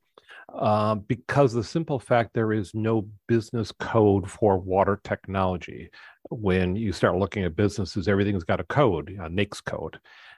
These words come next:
Uh, and there has never, never been anything for water specific. But what we realized was we have here in this region, and that's Madison, um, down to the border of Illinois,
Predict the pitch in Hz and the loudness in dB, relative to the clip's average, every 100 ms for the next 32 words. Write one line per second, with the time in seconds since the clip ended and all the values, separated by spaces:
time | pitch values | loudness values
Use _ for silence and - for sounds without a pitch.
0 | - - 104 98 - - - 113 107 113 | -10 -2 0 0 -2 -4 2 2 2 -2
1 | - 113 113 107 - 107 120 135 113 110 | 0 4 4 4 0 0 2 2 4 2
2 | 110 _ 127 110 127 131 120 101 104 98 | -2 _ -6 -2 0 0 -4 -2 -4 -2
3 | 107 98 - 98 98 - 98 92 92 113 | -4 -6 -4 -4 -6 -6 -2 2 2 2
4 | 98 95 95 - - - 123 - - - | 2 4 2 -2 -12 -8 -6 -4 -6 -8
5 | _ _ - 123 135 110 101 139 208 101 | _ _ 0 0 4 4 4 6 6 6
6 | 85 92 90 - 104 95 95 85 - - | 4 2 -2 -2 0 2 0 -4 -14 -20
7 | - - _ _ 107 123 127 113 107 98 | -20 -20 _ _ 2 4 4 2 0 -2
8 | - 120 107 101 101 101 92 - 107 143 | 0 2 4 2 0 -4 -6 -6 0 2
9 | 135 95 82 85 95 98 98 - - 82 | 2 -2 -4 -4 -4 -2 -2 -4 -12 -4
10 | 95 104 101 - 101 95 92 87 87 110 | 0 0 0 -4 -4 -2 -4 -4 -6 -10
11 | _ _ - 120 90 95 104 95 95 82 | _ _ -10 -6 0 2 2 0 -2 0
12 | 101 104 101 98 95 95 82 - 107 98 | 4 4 4 4 2 0 0 0 0 0
13 | 101 104 110 104 | 0 0 0 -2